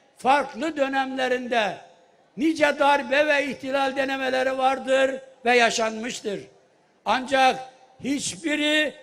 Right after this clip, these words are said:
on beş Temmuz musibeti kadar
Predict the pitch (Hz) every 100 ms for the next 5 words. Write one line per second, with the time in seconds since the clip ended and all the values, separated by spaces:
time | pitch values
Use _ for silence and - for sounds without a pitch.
0 | _ 262 311 311 277 285 233 - 262 269
1 | 269 302 311 240 - _ 208 254 269 277
2 | 269 262 294 302 277 277 277 262